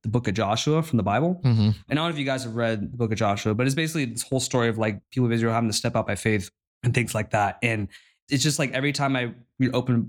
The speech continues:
Speaker 1: you know, the Bible and start reading a passage, like, I felt like God was just, like, screaming at me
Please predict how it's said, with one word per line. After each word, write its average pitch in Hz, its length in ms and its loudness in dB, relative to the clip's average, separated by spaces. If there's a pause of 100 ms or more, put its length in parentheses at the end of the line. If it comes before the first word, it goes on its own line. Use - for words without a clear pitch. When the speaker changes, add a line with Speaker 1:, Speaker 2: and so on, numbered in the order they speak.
Speaker 1:
you 123 120 4
know, 117 60 2
the 113 60 2
Bible 113 240 0
and 104 100 -4
start 113 180 -2
reading 113 180 2
a 104 40 -4
passage, 101 420 -2
like, 104 140 2
I 107 60 0
felt 107 160 -2
like 101 140 0
God 95 220 0
was 92 100 0
just, 101 180 0
like, 95 120 0
screaming 107 400 0
at 85 120 -2
me 87 240 -4